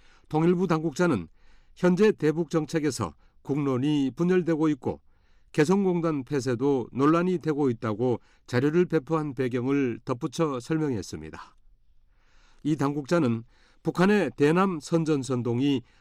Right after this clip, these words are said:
한국 사회에서 효과를 내고 있다고 보느냐는 질문에 대해서는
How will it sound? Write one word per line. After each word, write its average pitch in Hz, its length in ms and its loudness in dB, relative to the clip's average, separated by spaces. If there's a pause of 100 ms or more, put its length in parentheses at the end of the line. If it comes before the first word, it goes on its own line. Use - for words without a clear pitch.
한국 170 420 0
사회에서 156 720 0 (120)
효과를 170 560 2
내고 156 280 2
있다고 139 320 -2
보느냐는 123 760 -2
질문에 151 420 -2
대해서는 143 540 -2